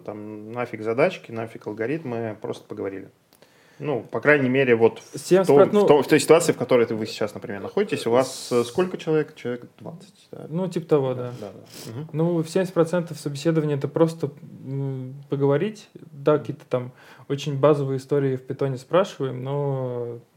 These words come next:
Speaker 2: просто, вот, опять же, галочку карандашиком <laughs> поставить.
Speaker 1: М, ну, понятно.
Speaker 2: Вот. Если человек, ну, совсем какую-то дичь говорит, ну, наверное, нет, даже если он, э, очень подходит. Вот. А если, ну, говорит: «Блин, ну, правда, не знаю»,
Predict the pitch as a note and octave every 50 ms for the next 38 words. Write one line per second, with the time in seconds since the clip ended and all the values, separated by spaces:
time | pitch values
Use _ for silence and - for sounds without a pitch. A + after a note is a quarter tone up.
0 | - - D3 C#3+ - - C#3+ D3+ C#3+ C#3+ - C3+ B2+ C3+ C#3 - _ _ - -
1 | - _ _ - C#3 C#3 - A#2 A#2+ B2+ C3+ B2 B2 B2+ C#3+ D3+ C3+ C#3+ D3+ D3
2 | D3 - C#3+ C#3 C#3 C3+ C3+ C3+ B2 A#2+ B2 - - C3 B2 - C3+ - - -
3 | - D#3 C#3+ - - - - - - A#2+ A#2+ A#2+ A#2 A#2 B2+ C3+ D3+ C#3 C3 B2
4 | A#2+ - - - C3 C#3 C#3 - E3 D3 - - D#3+ D#3 D#3+ - - D#3+ C#3+ C#3
5 | C#3+ C#3 - E3 D#3+ D#3+ D#3 C3 D3 C3 B2 D#3+ D3+ - - - C3+ C3 C3 C3+
6 | C3+ C3 C#3+ E3 E3 E3 - - C3+ C3+ C3 A#2+ A#2+ B2 - _ - C3 B2+ C3+
7 | C3+ C3 B2+ A#2+ B2 C#3+ F3 F3 - - - - B2+ B2+ B2 C3 B2 B2 - -
8 | C3 B2+ B2 A#2+ B2 B2 B2 A#2+ B2 - - - - - A#2+ A#2+ - C3 A#2+ B2
9 | A#2 - - A#2 A#2 A2+ A2+ A2+ - _ _ _ _ - _ _ _ - B2+ A#2+
10 | A2+ - A#2 A#2+ C3 C3+ C#3 - - C3+ B2+ B2+ B2 A#2+ B2+ C3+ C#3 C3 B2+ B2+
11 | B2 C3 C3+ C3 B2+ C3 C3+ C3+ B2+ B2 C3 C#3+ C#3 C#3 C#3+ B2+ A#2+ A#2+ A#2+ A#2
12 | A#2 B2 C#3+ D#3+ D#3+ C3+